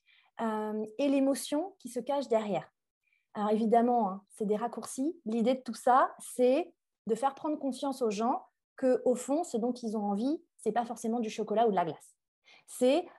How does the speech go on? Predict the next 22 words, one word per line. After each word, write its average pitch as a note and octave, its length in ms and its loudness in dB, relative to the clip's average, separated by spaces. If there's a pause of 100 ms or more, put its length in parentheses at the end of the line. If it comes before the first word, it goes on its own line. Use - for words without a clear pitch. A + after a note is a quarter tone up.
de A3 40 2
la G#3 140 6
sensation D4+ 720 0
qu'ils A#3 200 -4
vont G3+ 120 -2
ressentir D4+ 840 2 (380)
quand B3 240 -2
ils A#3 160 0
auront B3+ 260 6
mangé B3 420 0
le B3+ 80 0
chocolat A3+ 440 -2
ou A#3+ 60 -2
la G3 120 0
glace A#3+ 280 -2
ou G#3 60 -12
le G3+ 40 -8
paquet G3+ 220 -8
de G3+ 60 -10
chips. - 360 -18 (560)
Et, C4 500 0 (360)
euh, A3+ 640 -2